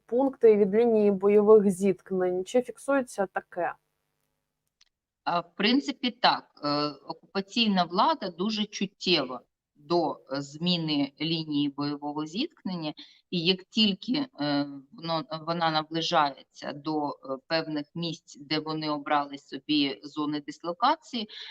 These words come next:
Speaker 2: вони одразу починають впроваджувати, е, режим так званої турботливої евакуації, нібито намагаючись евакуювати місцеве населення, в першу чергу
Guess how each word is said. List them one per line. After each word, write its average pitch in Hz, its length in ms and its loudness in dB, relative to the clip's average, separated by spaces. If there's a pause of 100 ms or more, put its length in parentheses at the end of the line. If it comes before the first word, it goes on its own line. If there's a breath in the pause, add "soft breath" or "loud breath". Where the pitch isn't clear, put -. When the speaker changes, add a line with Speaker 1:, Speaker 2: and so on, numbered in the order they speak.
Speaker 2:
вони 185 400 2
одразу 202 440 2
починають 170 840 0
впроваджувати, 160 1200 -2
е, 147 220 4 (400)
режим 190 400 0
так 160 200 -4
званої 156 760 0 (200)
турботливої 170 920 0
евакуації, 175 880 -2 (400 loud breath)
нібито 170 800 2
намагаючись 160 840 0
евакуювати 160 760 -2
місцеве 165 500 -4
населення, 240 600 -2
в - 120 -8
першу 233 280 -4
чергу 190 380 -4